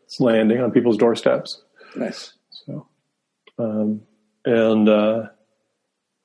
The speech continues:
Speaker 1: it's overall just been weird. We're in one of the states that, um, our, uh,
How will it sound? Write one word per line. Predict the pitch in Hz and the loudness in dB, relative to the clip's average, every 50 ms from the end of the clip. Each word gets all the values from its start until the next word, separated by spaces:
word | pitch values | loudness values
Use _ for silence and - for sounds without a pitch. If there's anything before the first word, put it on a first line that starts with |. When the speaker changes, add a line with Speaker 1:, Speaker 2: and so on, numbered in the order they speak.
| _ _ _ _ _ _ - | _ _ _ _ _ _ 2
Speaker 1:
it's | 160 151 180 | 2 4 4
overall | 147 156 185 226 240 196 147 131 | 4 4 4 4 4 4 4 2
just | 123 117 - | 0 0 2
been | 143 127 117 | 2 4 4
weird. | 113 135 156 139 113 104 | 4 4 4 4 2 2
We're | 104 110 135 160 165 | 4 2 2 2 2
in | 147 | 2
one | 131 123 120 | 2 2 2
of | 113 | 2
the | 107 104 | 2 0
states | - - - 123 110 110 107 - - - - | 0 0 0 2 2 2 0 -4 -8 -4 -2
that, | 123 117 113 110 | 0 0 0 0
um, | 110 104 101 98 101 98 98 101 101 _ _ _ _ _ _ _ _ _ _ _ _ _ - - - _ _ _ _ _ _ - - - _ - | 0 0 0 0 -2 -4 -6 -10 -14 _ _ _ _ _ _ _ _ _ _ _ _ _ -20 -20 -20 _ _ _ _ _ _ -20 -20 -20 _ -2
our, | 131 117 117 117 110 107 104 101 101 104 104 117 - | 0 2 2 2 2 2 2 0 0 0 -2 -2 -2
uh, | 113 101 101 95 95 92 90 87 87 - | -2 -2 -2 0 -2 -2 -2 -4 -6 -8